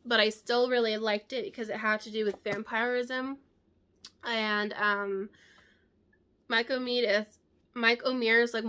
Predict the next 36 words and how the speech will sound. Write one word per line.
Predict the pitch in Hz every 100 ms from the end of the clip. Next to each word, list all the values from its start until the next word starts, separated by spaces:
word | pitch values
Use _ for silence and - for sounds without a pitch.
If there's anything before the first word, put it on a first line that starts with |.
| 208
like, | - - -
one | 220
of | 226
my | 226
favorite | 220 233 214 214
authors, | - 208 - 247 247 -
so |
I | 220 208
wanna | 202 202 202
look | 196
for | - 202
more | 196 196 196 196 -
books | - 208 -
that | 226 208
he's | - 233
written | 226 - 240 277 - - - - _
to | - 247
read. | 233 233 240 285 285 311 _ _ _ _ _ _ _ _ _ _ _ _ _ _ _ _ _ _ _ _ _ _ _ _ -
Sorry, | - 214 190 196
it's | - -
like, | 220 _ _ _ _ _ _ _ _ _ _ _ _ _ _ _ _ _ _ _ -
I'm | 247
hearing | 262 294 311
something | 269 254 247 254
going | 240 220 208
off | 196 190 214
and | 208
I |
don't | 202 -
know | 202
what | 208
that | - -
is, | - 196
but | -
it's | 185
outside. | - - - -